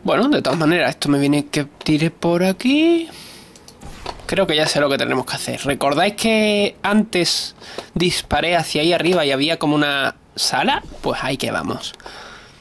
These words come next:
O sea, una sala, una pared donde podíamos disparar. Así que ahí vamos, quieto. Y intuyo que por aquí no será, ¿verdad? Esto será como una especie de escalera. No.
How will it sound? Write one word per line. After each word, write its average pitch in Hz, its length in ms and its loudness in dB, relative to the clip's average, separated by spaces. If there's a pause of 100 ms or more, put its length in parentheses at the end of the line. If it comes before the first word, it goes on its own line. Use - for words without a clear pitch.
(560)
O - 80 -6
sea, 139 140 0
una 131 120 0
sala, 143 300 2
una 139 180 0
pared 147 260 2
donde 151 220 4
podíamos 151 380 0
disparar. 190 480 0 (160)
Así - 320 -2
que 214 220 -2 (100)
ahí 131 200 -2
vamos, 240 420 2 (260)
quieto. 294 440 0 (1400)
Y 190 380 4
intuyo 175 600 2
que 143 340 0
por 127 160 0
aquí 143 180 0
no 147 100 4
será, 226 300 2
¿verdad? 196 300 0 (1040)
Esto - 200 -6
será 135 220 0
como 135 120 2
una 143 100 2
especie - 400 -4
de 139 80 2
escalera. 190 680 0 (480)
No. 127 440 0